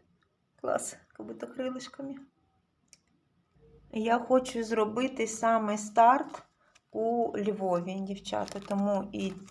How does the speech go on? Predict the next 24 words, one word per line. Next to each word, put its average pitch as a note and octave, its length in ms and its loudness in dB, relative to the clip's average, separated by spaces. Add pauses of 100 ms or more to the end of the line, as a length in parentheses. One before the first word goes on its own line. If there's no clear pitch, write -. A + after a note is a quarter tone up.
(100)
і F#3 420 -4 (140)
перший A3+ 440 0
набір, G3 540 -4
і F#3+ 140 -8
другий A3+ 560 -2
я G3 180 0
по F#3 380 -4
пару G3+ 280 10
хрестиків G3 600 -6
зроблю, A#3 400 -2
щоб - 260 -10
старт A3+ 380 4
був F3 200 -8
саме A3+ 460 0 (760)
в - 60 -20
цьому G3+ 420 -2
місці. F3+ 440 -8 (2500)
Так, - 460 -10
ну C#4 180 -2
і E4+ 120 2
тепер C4 400 -4
приступаємо A#3 960 -2
до G#3 240 -2
цього. F#3+ 600 -8